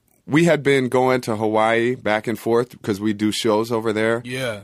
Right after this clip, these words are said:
Speaker 1: And we also recorded a Living Legends album called Classic
Speaker 2: Yeah.
Speaker 1: over there in
Speaker 2: Right.
Speaker 1: Maui.
Speaker 2: Right.
Speaker 1: And, uh,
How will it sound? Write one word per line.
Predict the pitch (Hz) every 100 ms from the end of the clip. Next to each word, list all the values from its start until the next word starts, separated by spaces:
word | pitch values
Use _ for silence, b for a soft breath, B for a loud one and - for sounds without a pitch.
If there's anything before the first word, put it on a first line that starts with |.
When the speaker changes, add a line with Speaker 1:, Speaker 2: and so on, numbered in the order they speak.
| -
Speaker 1:
And | 101 104
we | 110
also | 117 120 -
recorded | 117 117 - 117 110 107
a | 98
Living | 101 110 110 107
Legends | 107 110 104
album | 98 104 101 98 98
called | - 104 87
Classic | - 110 104 98 95 95 -
Speaker 2:
Yeah. | 131 98
Speaker 1:
over | 98
there | 98 98 95
in | 92
Speaker 2:
Right. | 92
Speaker 1:
Maui. | 90 98 104 -
Speaker 2:
Right. | 120 117 - _
Speaker 1:
And, | 98 104 101 95
uh, | 101 95